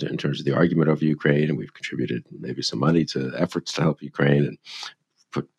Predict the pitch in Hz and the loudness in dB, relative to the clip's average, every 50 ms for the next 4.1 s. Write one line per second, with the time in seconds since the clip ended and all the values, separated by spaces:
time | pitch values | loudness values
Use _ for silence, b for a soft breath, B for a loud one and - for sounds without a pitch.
0 | - - - - 64 58 57 - - - 82 85 85 - - 78 71 - 78 82 | -18 -12 -8 -6 -6 -6 -6 -8 -4 4 6 6 6 4 0 -4 2 4 6 6
1 | 90 87 90 90 82 - - 87 80 78 - - 80 76 71 73 71 78 76 73 | 8 8 6 6 4 4 2 4 4 4 2 0 -2 -2 -2 -2 -2 -2 -2 0
2 | - 82 80 - - - - 78 92 92 - 76 69 73 76 73 73 - 78 78 | -2 -2 -2 -2 -4 0 2 2 2 4 2 2 2 2 2 0 2 2 4 4
3 | 78 73 69 - _ _ - - 65 65 64 64 - - 73 67 - - - 62 | 4 2 0 -4 _ _ -2 0 0 0 -2 -2 -2 -2 -2 -2 -2 -2 -4 -4
4 | 62 - | -4 -6